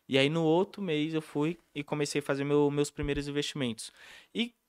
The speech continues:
cada vez mais eu fui estudando tanto o canal do Primo, quando surgiu, o seu, o da Natália. Fui me desenvolvendo cada vez mais,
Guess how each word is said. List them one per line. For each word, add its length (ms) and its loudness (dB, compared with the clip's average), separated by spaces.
cada 220 6
vez 180 6
mais 280 4
eu 60 4
fui 140 -4
estudando 500 0
tanto 560 -2
o 40 -4
canal 240 -2
do 100 -6
Primo, 280 -4
quando 200 -8
surgiu, 500 -2
o 60 -10
seu, 340 -2
o 40 -6
da 160 -4
Natália. 520 -2
Fui 180 2
me 120 0
desenvolvendo 560 2
cada 220 0
vez 220 0
mais, 440 0